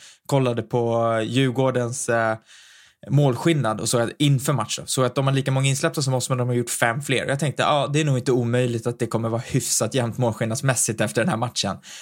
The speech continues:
Alltså, det, det var det enda jag satt och tänkte på. V-, alltså, det vill säga,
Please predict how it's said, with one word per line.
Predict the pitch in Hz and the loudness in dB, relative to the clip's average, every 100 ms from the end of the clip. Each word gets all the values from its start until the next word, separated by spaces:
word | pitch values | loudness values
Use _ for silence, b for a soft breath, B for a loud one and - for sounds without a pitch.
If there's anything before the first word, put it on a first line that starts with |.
| B | B
Alltså, | 127 135 b b b _ 117 | 0 0 b b b _ 0
det, | 147 170 | 2 2
det | - 135 | 2 2
var | 165 | 2
det | - | 2
enda | 170 139 | 2 2
jag | 127 | 0
satt | - - | -2 -2
och | |
tänkte | 139 131 - 143 | -2 -2 -2 -4
på. | 92 - - | -4 -6 -8
V-, | 120 - | 0 2
alltså, | 135 135 | 2 0
det | 117 | 0
vill | 117 | 0
säga, | 117 | -2